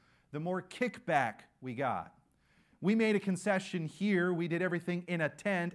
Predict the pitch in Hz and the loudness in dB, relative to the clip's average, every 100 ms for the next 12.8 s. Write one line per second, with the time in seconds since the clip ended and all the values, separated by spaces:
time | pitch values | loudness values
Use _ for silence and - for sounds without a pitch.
0 | - 180 175 147 180 185 170 165 - 160 | 0 2 2 0 2 4 4 2 0 0
1 | 160 160 151 147 160 160 156 151 147 139 | 2 2 0 -2 -2 -2 -2 -2 -2 -4
2 | 131 131 139 147 139 135 135 170 156 139 | -4 -8 -6 -4 -4 -6 -6 -4 -4 -4
3 | 131 180 180 120 - - - - - 143 | -4 -2 0 -2 -6 -18 -20 -20 -12 -4
4 | 160 160 156 151 220 190 220 233 175 156 | -2 0 0 2 2 4 6 6 4 0
5 | 196 180 196 190 180 - 190 160 - 208 | 0 2 2 2 0 0 -2 -2 2 4
6 | 240 262 208 - - - 160 170 139 170 | 4 2 -2 -6 -12 -2 2 4 2 0
7 | 202 190 170 175 208 220 - 190 196 190 | 0 0 2 4 4 0 -2 -2 -2 -4
8 | 180 190 175 180 180 156 - 151 170 - | -4 -2 -2 -2 -4 -6 -6 -6 -6 -12
9 | 131 - - - 127 185 185 170 208 165 | -20 -20 -20 -16 -10 -8 -4 -2 -2 -2
10 | 123 175 196 185 165 190 190 202 202 190 | -2 -2 0 -2 -2 -2 -2 -2 -2 -2
11 | 160 - 165 160 214 202 - - 151 160 | -4 -6 -4 -2 0 -2 -8 -10 -6 -6
12 | - 254 285 349 330 247 156 101 | -6 0 2 4 4 2 0 -6